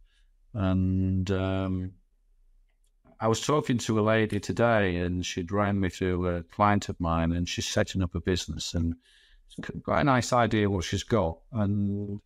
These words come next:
but she said, "I have no idea how to run a business, no idea." She was trying to ask me how I work. And I guess the way I put it to her in a very, very simplistic thing, I said, "Well,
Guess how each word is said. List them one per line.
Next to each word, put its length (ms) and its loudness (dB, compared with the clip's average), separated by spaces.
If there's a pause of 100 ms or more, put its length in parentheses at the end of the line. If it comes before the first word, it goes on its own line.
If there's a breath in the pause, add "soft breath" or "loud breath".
(240)
but 100 -4
she 140 -2
said, 400 0 (380)
"I 60 -4
have 180 0
no 180 2
idea 460 0
how 160 -2
to 140 -6
run 100 -2
a 60 -6
business, 420 -6 (180)
no 220 -2
idea." 320 -4 (560)
She 120 -4
was 100 0
trying 160 0
to 60 4
ask 220 0
me 100 2
how 200 0
I 120 2
work. 440 -2
And 160 -10 (400 loud breath)
I 80 -4
guess 480 0 (180)
the 100 -2
way 220 2
I 140 0
put 200 -6
it 80 -4
to 100 -2
her 20 2
in 80 2
a 60 0
very, 340 2
very 180 4
simplistic 680 -2 (560)
thing, 200 -2
I 40 0
said, 220 -4
"Well, 260 2